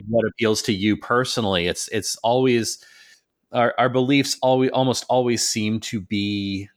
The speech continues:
believed and held in community. Um, and it's, it's just, it's,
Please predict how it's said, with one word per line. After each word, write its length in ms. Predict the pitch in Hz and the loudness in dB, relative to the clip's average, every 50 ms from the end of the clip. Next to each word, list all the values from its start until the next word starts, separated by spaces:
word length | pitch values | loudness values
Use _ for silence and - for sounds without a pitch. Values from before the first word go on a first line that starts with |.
| _ _ _ | _ _ _
believed 640 | - 110 101 98 101 110 107 107 107 107 104 90 - | -2 -2 0 0 0 0 0 0 0 -2 -2 -4 -4
and 140 | 78 92 95 | -6 -6 -6
held 540 | 87 - - 104 98 95 90 82 85 87 90 | -4 -2 0 0 0 0 -2 -4 -6 -8 -10
in 240 | - - 101 95 90 | -12 -12 -10 -10 -10
community. 800 | - - 98 95 92 92 92 90 90 82 - 73 76 80 - - _ _ - | -8 -8 -8 -6 -6 -6 -6 -8 -8 -10 -10 -10 -12 -12 -14 -16 _ _ -8
Um, 500 | - 104 98 90 90 87 87 85 85 92 - | -6 -6 -4 -4 -4 -6 -6 -10 -14 -14 -10
and 120 | 101 98 95 | -10 -8 -8
it's, 220 | 95 - - - - | -8 -10 -12 -10 -8
it's 280 | 104 98 87 - - | -8 -8 -8 -8 -10
just, 360 | - - 104 - - - - _ _ _ _ _ _ _ _ - | -8 -8 -6 -6 -8 -8 -10 _ _ _ _ _ _ _ _ -8
it's, 320 | - 104 95 - - - | -8 -8 -6 -8 -10 -12